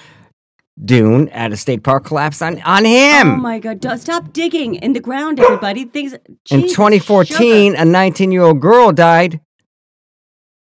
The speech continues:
Speaker 1: at an Oregon beach, and a man died in California beach in sand hole collapses. Okay, this is why. Now
Speaker 2: Wait.
Speaker 1: you wonder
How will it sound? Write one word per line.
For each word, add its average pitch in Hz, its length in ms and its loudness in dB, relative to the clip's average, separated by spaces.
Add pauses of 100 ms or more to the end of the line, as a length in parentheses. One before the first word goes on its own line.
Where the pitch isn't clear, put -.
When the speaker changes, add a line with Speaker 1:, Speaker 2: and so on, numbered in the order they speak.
(280)
Speaker 1:
at 175 120 0
an 185 140 2
Oregon 208 440 4
beach, 214 280 -4
and 190 160 2
a - 20 4
man 226 380 2
died 196 220 4
in 175 60 -4
California 226 520 2
beach 175 240 -4
in 165 120 2
sand 156 320 0
hole 147 180 0
collapses. 123 520 -6 (200)
Okay, 160 240 0 (240)
this 202 320 4
is 254 160 2
why. 113 260 2
Now 151 120 2
Speaker 2:
Wait. 214 100 2
Speaker 1:
you 226 80 -2
wonder 202 340 -2